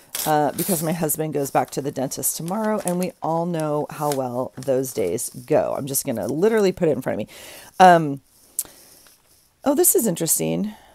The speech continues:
Like, different little months here. Not gonna pull it. Um, <laughs>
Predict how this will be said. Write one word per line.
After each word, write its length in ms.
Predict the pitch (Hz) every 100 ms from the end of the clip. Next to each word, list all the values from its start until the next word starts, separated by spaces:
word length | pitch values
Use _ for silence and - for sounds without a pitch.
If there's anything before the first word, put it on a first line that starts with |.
| _ _
Like, 200 | 180 165
different 460 | - 180 185 - -
little 240 | 165 180
months 360 | 180 175 175 -
here. 220 | 175 185
Not 220 | 185 160
gonna 140 | 180 190
pull 260 | - 170
it. 180 | 170 196 _ -
Um, 680 | 160 156 156 151 151 151 151 _ _ _ _ _ _ _ _ _ _ _ _ - -
<laughs> 380 | 320 415 370